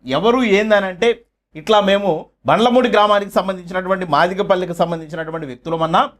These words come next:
ఇక్కడున్న రెడ్లు మా తలకాయలు పగలగొట్టారన్నా" అన్నారు. "దేనికి పగలగొట్టారని?" నేను అడిగాను. దేనికి పగలగొట్టారంటే, "అన్నా, మా పొలాలు ఉన్నాయి, మా పొలాల్లో సరికి మొక్కలు మేము పెంచుకుంటున్నాం, సరికి తోట పెంచుకుంటూ ఉంటే వాళ్ళ పశువులు తోలారన్నా మా పొలాల్లోకి, గొర్రెలతోటి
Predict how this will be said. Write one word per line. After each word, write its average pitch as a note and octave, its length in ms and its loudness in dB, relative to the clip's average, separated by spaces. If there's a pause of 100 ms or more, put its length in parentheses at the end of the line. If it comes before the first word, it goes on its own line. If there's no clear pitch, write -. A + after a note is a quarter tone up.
(240)
ఇక్కడున్న B3+ 400 2
రెడ్లు C4 340 2
మా C4 140 4
తలకాయలు A#3 420 2
పగలగొట్టారన్నా" F3+ 720 0
అన్నారు. C#3 240 -4 (280)
"దేనికి C#4+ 360 4
పగలగొట్టారని?" A3 680 4
నేను F3+ 160 4
అడిగాను. D#3 280 2 (400)
దేనికి C4 380 4
పగలగొట్టారంటే, G#3 1000 2 (180)
"అన్నా, A#3 240 4
మా A#3+ 180 4
పొలాలు G#3+ 360 4
ఉన్నాయి, B2 240 -14 (340)
మా D#3+ 180 4
పొలాల్లో C4+ 520 2
సరికి D4 360 -2
మొక్కలు C4+ 340 0
మేము G3+ 160 -4
పెంచుకుంటున్నాం, F3 600 -4 (120)
సరికి F3 220 0
తోట G3 300 2
పెంచుకుంటూ E3 440 -10
ఉంటే F3 360 -4 (180)
వాళ్ళ A#3 180 4
పశువులు D4 540 2
తోలారన్నా G#3+ 520 2
మా G#3 140 0
పొలాల్లోకి, E3+ 760 -2 (380)
గొర్రెలతోటి C4 840 2